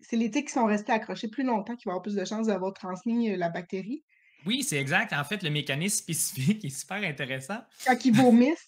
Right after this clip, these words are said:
Speaker 1: euh, oui,
Speaker 2: Dans le
Speaker 1: vas-y,
Speaker 2: fond,
Speaker 1: Francis,
Speaker 2: fait que la tique, elle
Speaker 1: amuse-toi.
Speaker 2: arrive, elle trouve son spot, quand elle a trouvé son spot, elle va produire, euh, justement son petit analgésique, elle va piquer. Puis elle va aussi produire un genre de salive collante qui va se cimenter,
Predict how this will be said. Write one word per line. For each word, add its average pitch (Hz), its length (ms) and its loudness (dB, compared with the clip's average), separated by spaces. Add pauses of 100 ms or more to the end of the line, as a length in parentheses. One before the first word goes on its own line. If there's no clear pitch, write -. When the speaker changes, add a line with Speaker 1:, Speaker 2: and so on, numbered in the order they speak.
Speaker 1:
euh, 214 160 0 (420)
oui, 294 160 8
Speaker 2:
Dans 403 100 8
le - 40 4
Speaker 1:
vas-y, 311 80 8
Speaker 2:
fond, 311 180 2
Speaker 1:
Francis, 262 600 0
Speaker 2:
fait - 160 -6
que - 120 -20
la 165 200 4
tique, 339 280 4
elle 175 80 0
Speaker 1:
amuse-toi. 160 100 2
Speaker 2:
arrive, 170 340 -2
elle 156 100 -2
trouve 233 160 -8
son 135 240 -4
spot, - 260 -8 (180)
quand 240 160 -14
elle 185 140 -12
a 185 40 -14
trouvé 127 200 -16
son 95 220 -20
spot, - 340 -14 (280)
elle 110 80 -12
va 147 120 -10
produire, 123 640 -8
euh, 104 120 -6
justement 110 300 -14
son 110 120 -18
petit - 160 -20
analgésique, 107 580 -12
elle 110 80 -14
va 104 80 -10
piquer. - 300 -20 (180)
Puis 381 80 -20 (580)
elle 156 120 2
va 170 80 -2
aussi - 240 0
produire 165 520 -2 (560)
un 131 120 -8
genre 175 220 -4
de 120 360 -4
salive 170 680 0
collante 170 640 -2
qui - 120 -12
va 170 140 -2
se 143 160 -2
cimenter, 220 1080 0